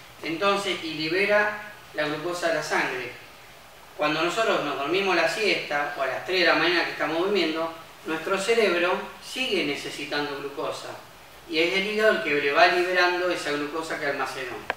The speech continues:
¿sí? Entonces, esta disminución de la liberación de glucosa es lo que sería normalmente. Bueno, muy bien. Para que se desarrolle diabetes es necesario que haya dos cosas.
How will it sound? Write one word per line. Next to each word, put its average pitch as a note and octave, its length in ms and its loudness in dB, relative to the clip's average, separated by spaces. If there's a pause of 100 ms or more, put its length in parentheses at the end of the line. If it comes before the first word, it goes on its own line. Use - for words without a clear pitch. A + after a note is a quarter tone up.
(340)
¿sí? F#3 360 -2 (440)
Entonces, - 540 -2 (1080)
esta G3+ 320 4
disminución F#3+ 880 0 (120)
de D#3 120 -2
la D3+ 140 0
liberación D#3+ 480 -2
de F#3+ 140 0
glucosa A3 460 -2
es - 60 0
lo F3 100 -2
que D#3 100 -4
sería E3 340 0
normalmente. D#3 640 -2
Bueno, D3 280 -2
muy F4 160 0
bien. F3 220 -2 (380)
Para E3 240 6
que F3 80 0
se F3+ 120 -2
desarrolle F3+ 580 2
diabetes F#3+ 680 2 (160)
es F#3 120 -4
necesario G3 400 0
que F#3+ 100 0
haya F#3 200 0
dos F3 100 2
cosas. - 440 -6